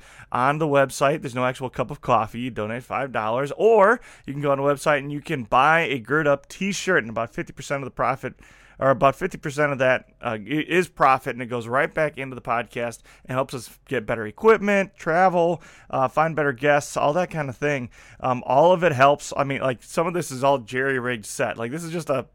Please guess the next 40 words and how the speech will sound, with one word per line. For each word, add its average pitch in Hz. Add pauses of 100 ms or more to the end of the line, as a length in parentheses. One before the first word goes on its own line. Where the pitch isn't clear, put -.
spot 143
in 127
my 117
<laughs> 120
house 131 (340)
that 127
I 117
do 135
this. 107
So 120
all, 123
all 135
the 185
money 156
that 135
comes 147
in 139 (300)
helps 156
us 151
pay 151
for 143
the 123
hosting 139
and 117
the, 107 (280)
I -
mean, 117
the 113
legitimate 123
coffee 123
that 110
we 117
drink 127
and, 107
and 117
the 110
travel 156
to 123
go 123
to 175